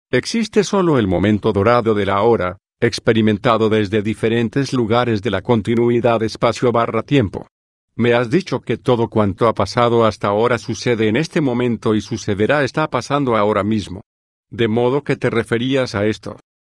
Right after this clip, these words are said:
Así es. Nuestra experiencia del tiempo está creada por nuestro lugar en el espacio. ¿Es lo que estás diciendo? Sí. Entonces, ¿cómo podemos aspirar a cambiar las cosas? Si todo ya ha sucedido,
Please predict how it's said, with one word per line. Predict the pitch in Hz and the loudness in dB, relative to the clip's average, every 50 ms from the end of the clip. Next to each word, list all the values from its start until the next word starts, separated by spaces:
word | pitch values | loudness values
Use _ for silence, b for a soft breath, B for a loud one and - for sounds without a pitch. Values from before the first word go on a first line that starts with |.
| _ _ - | _ _ -2
Así | 120 107 - - - 165 160 | -2 -2 -2 0 0 2 2
es. | 143 135 113 101 - - - - _ _ _ _ _ _ _ _ - | 2 2 0 -2 -4 -8 -10 -12 _ _ _ _ _ _ _ _ -2
Nuestra | 117 120 123 117 - - 113 107 | 0 0 0 0 0 0 0 2
experiencia | 107 107 - - - 160 147 160 165 156 139 117 - 123 120 | 0 0 -4 -4 -2 0 2 2 2 2 2 0 0 0 0
del | 107 110 101 - | 0 0 -2 -2
tiempo | 139 139 143 123 101 87 110 110 | -2 0 0 0 0 0 0 -2
está | 104 - - - 143 143 | -2 0 0 0 0 0
creada | - 131 123 135 139 131 131 117 | 0 -2 -2 -2 0 -2 -2 -2
por | - 110 98 82 | 0 0 0 0
nuestro | 85 90 98 98 98 104 98 | 0 0 -2 -2 -2 -2 -4
lugar | 98 101 98 120 131 | -2 -2 0 0 0
en | 135 123 | 0 0
el | 117 110 113 | 0 0 -2
espacio. | 107 - - - 117 98 - - - - - _ _ _ _ _ _ _ _ _ - | -4 -6 -4 -4 -4 -4 -6 -12 -14 -16 -16 _ _ _ _ _ _ _ _ _ 0
¿Es | 135 170 175 - | 2 2 2 0
lo | 165 147 131 | -2 -2 -2
que | - - 123 | 0 0 -2
estás | 113 - - 147 156 147 | 0 0 0 -2 -2 -2
diciendo? | 135 139 123 - - 127 120 113 101 110 147 185 _ _ _ _ _ _ _ _ _ | -2 -4 -4 -2 -2 -2 0 0 0 -2 -4 -6 _ _ _ _ _ _ _ _ _
Sí. | - - - - - 139 110 85 - _ _ _ _ _ _ _ _ | -18 -12 -6 -2 -2 -2 -2 -2 -6 _ _ _ _ _ _ _ _
Entonces, | - 131 120 101 - 170 180 180 156 - - 147 175 175 - - - _ _ _ _ | -2 -2 0 0 0 0 0 0 0 -2 -4 -6 -6 -6 -10 -16 -20 _ _ _ _
¿cómo | - 107 95 98 - | -6 -4 -4 -4 -4
podemos | - 110 107 101 123 156 175 175 160 - | -2 -2 0 0 0 0 -2 -2 -4 -4
aspirar | 208 202 - - 170 160 147 156 160 | -4 -6 -4 -2 0 0 2 2 0
a | 151 127 | 0 0
cambiar | - - 104 104 104 117 120 120 120 | -2 -4 -4 -2 -2 -2 -2 -2 -2
las | 120 123 - | -4 -4 -4
cosas? | - - 127 113 - - - 131 - - - - _ _ _ _ _ _ _ _ | -2 -2 -2 -2 -2 -4 -12 -14 -12 -12 -12 -14 _ _ _ _ _ _ _ _
Si | - - - 127 107 | -8 -4 -2 -2 -2
todo | - - 165 170 151 151 | 0 -2 -2 0 0 -2
ya | 131 113 104 135 151 165 | -2 0 0 0 0 0
ha | 165 147 | 0 -2
sucedido, | - - 120 104 - 120 110 113 131 120 104 92 95 90 80 | -4 -8 -10 -6 -4 -2 -2 0 0 -2 0 -2 -2 -4 -6